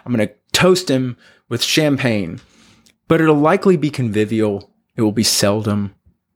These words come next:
and it will not be a, pro-, uh, uh, in the intent of escape.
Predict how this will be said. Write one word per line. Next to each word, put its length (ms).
and 160
it 100
will 160
not 420
be 120
a, 60
pro-, 220
uh, 240
uh, 200
in 160
the 160
intent 360
of 100
escape. 500